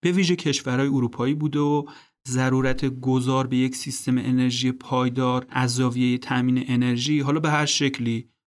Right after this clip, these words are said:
فسیلی یا غیر فسیلی رو برای کشورهای اروپایی بیش از هر زمان دیگه‌ای مشخص کرد.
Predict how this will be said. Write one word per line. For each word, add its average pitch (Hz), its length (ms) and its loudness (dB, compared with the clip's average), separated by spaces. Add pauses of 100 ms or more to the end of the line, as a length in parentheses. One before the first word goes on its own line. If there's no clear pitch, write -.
(100)
فسیلی 151 400 0
یا 190 120 2
غیر 147 260 2
فسیلی 135 520 -2
رو 143 360 0 (260)
برای 139 180 -2
کشورهای 127 640 -2
اروپایی 127 440 -2
بیش 185 340 -2
از 180 140 -4
هر 170 280 -2
زمان 143 420 0
دیگه‌ای 127 300 0
مشخص 117 600 -2
کرد. - 340 -16